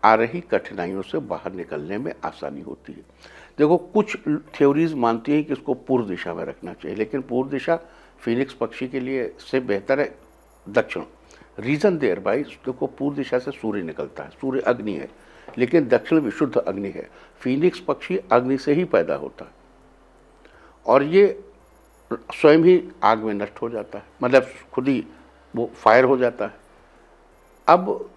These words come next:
फीनिक्स पक्षी एक काल्पनिक पक्षी है जिसके बारे में कल्पना की गई कि राख से उत्पन्न होता, आग से पैदा होता है और ये आग में खुद ही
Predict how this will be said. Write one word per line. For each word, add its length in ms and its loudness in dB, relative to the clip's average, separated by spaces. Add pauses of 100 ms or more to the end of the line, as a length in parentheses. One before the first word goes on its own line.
(800)
फीनिक्स 360 6
पक्षी 300 2
एक 160 4
काल्पनिक 440 6
पक्षी 300 -2
है 100 2
जिसके 280 0
बारे 240 2
में 120 -2
कल्पना 340 -2
की 180 -8
गई 180 -2
कि 200 0
राख 260 4
से 100 -4
उत्पन्न 340 -4
होता, 220 -8
आग 260 6
से 120 -6
पैदा 300 -6
होता 280 -10
है 60 -18 (680)
और 180 6
ये 360 4
आग 220 6
में 240 -2 (720)
खुद 160 4
ही 180 6